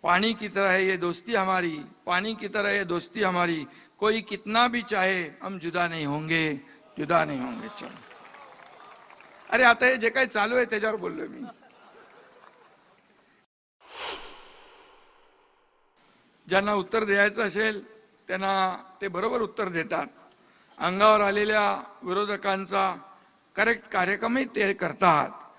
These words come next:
आणि त्यामुळे गमतीचा भाग आहे. आणि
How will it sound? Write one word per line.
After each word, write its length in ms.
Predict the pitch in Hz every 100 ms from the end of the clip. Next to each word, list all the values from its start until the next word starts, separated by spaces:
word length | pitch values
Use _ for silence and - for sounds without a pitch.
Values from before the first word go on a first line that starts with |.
| - _
आणि 200 | - 175
त्यामुळे 520 | 180 185 185 180 - - - - _ _ _ _ _ - _ _ _ _ - -
गमतीचा 400 | 147 151 185 190
भाग 200 | 156 139
आहे. 140 | 151 - - _ _ _ _ _ _ _ _ _ _ _ _ _ _ _ _ _ _ _
आणि 540 | 160 185 202 190 180